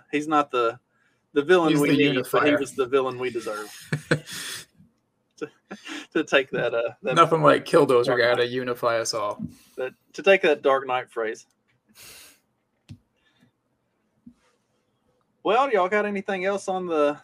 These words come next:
Speaker 1: the, the villain conversation? Uh, I, I wanted to, like I said, I, I, I wanted to expound on it a little bit because, you know, there is, uh, there is a lot to be talked about with the,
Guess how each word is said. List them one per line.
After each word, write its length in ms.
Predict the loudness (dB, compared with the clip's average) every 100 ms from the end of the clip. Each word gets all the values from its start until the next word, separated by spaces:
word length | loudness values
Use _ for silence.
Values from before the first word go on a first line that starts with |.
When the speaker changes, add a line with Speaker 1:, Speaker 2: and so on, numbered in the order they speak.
| -6
Speaker 1:
the, 420 | -2 -2 -4 -10 _ _ _ _ _ _ -10
the 100 | -10
villain 460 | -2 0 0 -2
conversation? 760 | -6 -8 -8 -8 -8 -6 -8 -10
Uh, 200 | -10 -12 -18 -12 -10
I, 120 | -10 -12 -18 -20 -14 -4
I 40 |
wanted 280 | 0 0 0
to, 320 | 0 2 2 -4 -8
like 140 | -8
I 40 |
said, 200 | -4 -4
I, 40 | -4
I, 260 | -6 -10 -12 _
I 40 | -4
wanted 240 | -4 -4
to 60 | -8
expound 560 | -8 -8 -4 -4 -2
on 120 | -2
it 100 | -2
a 40 | -2
little 180 | -4 -2
bit 220 | -2 -2
because, 480 | -2 0 0 -4 -16 _
you 80 | -10
know, 140 | -8 -4
there 200 | 0 0
is, 320 | 0 -4 -12 _ _ _ _ _ -10
uh, 240 | -8 -8 -12 -20 _ _ _ _ _ _ _ -20 -20 _
there 120 | -2 0
is 100 | -2
a 60 |
lot 280 | -2 -4 -4
to 80 | -12
be 220 | -16 -18 _ _
talked 300 | -10 -8 -10
about 240 | -12 -10
with 140 | -10 -12 _
the, 280 | -6 -6